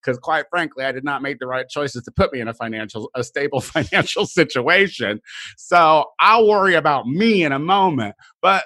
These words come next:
like, professionally, I, am I doing as well as I think I am, or am I just deluded and delusional as I am with, uh, love and self-love?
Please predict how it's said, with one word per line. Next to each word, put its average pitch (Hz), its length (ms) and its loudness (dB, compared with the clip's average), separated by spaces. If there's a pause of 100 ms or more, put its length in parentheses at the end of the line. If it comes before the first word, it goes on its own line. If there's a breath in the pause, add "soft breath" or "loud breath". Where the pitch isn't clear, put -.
like, 180 240 -2
professionally, 127 1000 0 (400)
I, - 80 -6 (420)
am 160 100 -2
I 165 80 2
doing 180 400 2
as 170 100 -4
well 180 160 4
as 170 80 2
I 180 80 -4
think 165 240 -8
I 185 60 -4
am, 214 220 -4
or 147 80 2
am 143 400 -2
I 147 100 4
just 139 280 -2
deluded 147 500 2
and 120 100 -4
delusional 131 720 -2
as 117 120 -4
I 113 100 -6
am 117 260 -4
with, 113 220 -4
uh, 107 380 -4
love 113 280 -4
and 113 100 -4
self-love? 104 420 -8